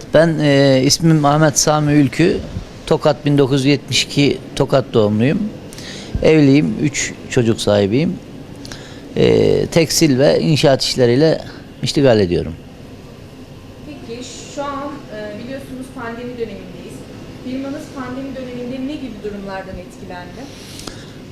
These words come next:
Speaker 1: E, tabii malum Türkiye'nin, e, genel anlamında iş dünyasının etkilendiği gibi biz de pandemi döneminden etkilendik. E, biz normalde gömlek üreticisiyiz. Erkek gömleği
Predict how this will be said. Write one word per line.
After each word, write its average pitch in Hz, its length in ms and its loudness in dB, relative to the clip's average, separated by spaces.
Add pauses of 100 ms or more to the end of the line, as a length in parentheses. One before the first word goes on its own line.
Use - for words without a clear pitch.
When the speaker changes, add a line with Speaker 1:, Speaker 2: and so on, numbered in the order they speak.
(140)
Speaker 1:
E, - 60 0
tabii 202 280 6
malum 180 380 6
Türkiye'nin, 156 600 4
e, 131 400 4 (480)
genel 147 480 4
anlamında 131 540 6
iş 123 220 0
dünyasının 127 540 4
etkilendiği 135 640 4
gibi 123 360 2
biz 147 200 4
de 123 180 6 (460)
pandemi 135 380 4
döneminden 120 540 4 (640)
etkilendik. 143 840 0 (520)
E, 117 480 4
biz 151 140 4
normalde 156 480 4
gömlek 151 500 2
üreticisiyiz. 117 920 2 (480)
Erkek 135 380 2
gömleği 104 460 2